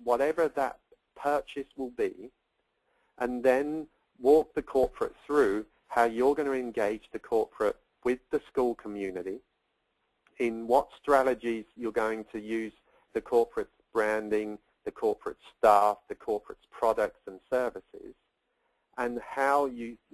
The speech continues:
show a clear return on investment for that corporate through that, uh, working bee, uh, engagement. Now, then once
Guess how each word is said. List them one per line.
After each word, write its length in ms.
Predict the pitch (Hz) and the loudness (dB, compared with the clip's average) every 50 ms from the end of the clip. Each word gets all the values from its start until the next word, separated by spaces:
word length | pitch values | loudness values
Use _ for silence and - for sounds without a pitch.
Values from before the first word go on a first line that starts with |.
| 139 127 123 - 113 - _ | -18 -16 -16 -18 -20 -20 _
show 480 | - - - 135 120 117 120 117 110 - | -18 -4 0 2 4 6 6 4 4 2
a 100 | - 107 - _ - - - | 0 -4 -4 _ -12 -20 -8
clear 520 | - 135 131 135 139 139 143 143 143 143 135 _ _ | -4 -2 0 2 4 4 4 4 2 0 -4 _ _
return 560 | - 110 110 - _ _ - 117 117 120 117 117 | -8 -8 -8 -8 _ _ -2 0 0 2 2 2
on 180 | 110 107 107 | 0 0 -2
investment 680 | 107 101 101 98 - - 110 107 - _ - 104 98 - _ _ | -4 -8 -8 -8 -6 -6 -6 -6 -8 _ -10 -10 -10 -10 _ _
for 80 | - | -6
that 200 | 92 98 90 - _ _ | -4 -2 -4 -4 _ _
corporate 560 | - - 135 135 131 - - - 104 - - _ _ _ _ _ _ _ _ _ _ | -4 0 2 4 4 2 0 0 -2 -2 -2 _ _ _ _ _ _ _ _ _ _
through 320 | - 113 117 117 113 107 | -2 0 2 2 0 0
that, 280 | 101 113 107 107 - - - _ _ - | 0 0 0 0 0 -4 -10 _ _ -4
uh, 320 | 107 101 98 98 98 98 - - - - - - | 0 2 4 4 4 2 0 -6 -14 -20 -18 -8
working 540 | - 107 110 110 107 98 - - 107 104 104 | 0 4 4 4 4 2 -2 -6 -8 -6 -4
bee, 340 | - 101 101 98 98 98 - _ _ _ _ _ _ _ | -2 -2 -2 -2 -4 -6 -10 _ _ _ _ _ _ _
uh, 280 | 104 101 98 98 98 - - - | 0 0 2 2 0 -2 -4 -8
engagement. 720 | 104 101 98 - 101 98 98 98 95 - - - - - _ _ _ _ _ _ _ _ _ _ _ - | -10 -4 0 2 2 2 2 0 -4 -8 -14 -16 -16 -18 _ _ _ _ _ _ _ _ _ _ _ -4
Now, 360 | 117 113 110 110 107 98 - _ _ _ _ _ _ _ | 0 2 4 4 4 4 2 _ _ _ _ _ _ _
then 380 | - 127 135 160 165 156 143 131 | 0 2 2 2 -2 -6 -6 -2
once 220 | 135 147 160 156 | 0 0 0 -2